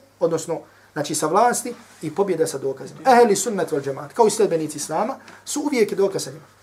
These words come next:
Znači, da kažemo da svi žive, da su svi u jednom gradu kršćani ili židovi, da živi samo jedan musliman.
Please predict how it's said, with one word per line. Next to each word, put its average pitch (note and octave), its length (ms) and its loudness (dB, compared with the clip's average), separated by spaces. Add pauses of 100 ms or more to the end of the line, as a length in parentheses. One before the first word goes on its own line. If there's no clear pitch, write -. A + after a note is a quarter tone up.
(480)
Znači, E3+ 180 0
da G#3 80 6
kažemo A#3 380 4
da G#3 60 4
svi D4 200 0
žive, C#4 520 0 (260)
da G3 60 2
su G3+ 120 -2
svi D4 100 0
u C#4+ 40 2
jednom C4+ 160 2
gradu A#3 260 8
kršćani - 360 -2 (200)
ili F#3 120 0
židovi, D#3+ 260 0 (200)
da F3+ 60 -2
živi A#3+ 240 0
samo A#3 180 4
jedan G3+ 160 2
musliman. D3+ 360 -10